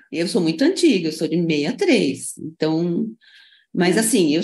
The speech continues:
Speaker 1: eu adoro ouvir música, então tudo vai influenciando, né?
Speaker 2: É que as coisas podem estar também bastante no inconsciente, né? De alguma coisa que mexe. Por exemplo, ter ido pra escola, ter ouvido o funk foi uma coisa legal, de alguma forma, é uma inspiração que veio da escola.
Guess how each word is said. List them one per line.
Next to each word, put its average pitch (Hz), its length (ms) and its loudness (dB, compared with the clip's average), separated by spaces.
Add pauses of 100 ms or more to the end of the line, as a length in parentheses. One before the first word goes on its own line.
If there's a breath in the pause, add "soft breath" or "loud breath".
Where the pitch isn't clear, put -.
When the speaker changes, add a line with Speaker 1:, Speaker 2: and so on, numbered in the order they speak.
(120)
Speaker 1:
eu 190 100 0
adoro 196 360 0
ouvir 185 180 -2
música, 240 540 2
então 160 340 -6 (200)
tudo 208 380 2
vai 196 200 0
influenciando, 156 840 -8 (320)
né? 151 180 -4
Speaker 2:
É - 20 -6
que 233 100 0
as 190 140 0
coisas 208 320 -2
podem 214 280 -4
estar 196 260 -4
também 190 320 -2
bastante 190 380 -6
no 214 80 -6
inconsciente, 202 800 -4
né? 175 260 0
De 170 100 -4
alguma 165 320 -4
coisa 165 280 -4
que 170 140 -6
mexe. 170 400 -4
Por 190 80 -6
exemplo, 180 180 -2
ter 233 200 0
ido 240 300 2
pra 190 140 -6
escola, 170 420 -6
ter 190 120 -4
ouvido 185 520 -2
o 160 40 0
funk 165 680 -2 (300)
foi 208 220 2
uma 180 200 0
coisa 160 240 -4
legal, 156 360 -4
de 160 80 -4
alguma 175 420 -2
forma, 175 580 -2 (100)
é 214 180 4
uma 208 140 2
inspiração 175 680 -2
que 175 140 -6
veio 202 520 2
da 160 160 -4
escola. 160 720 -6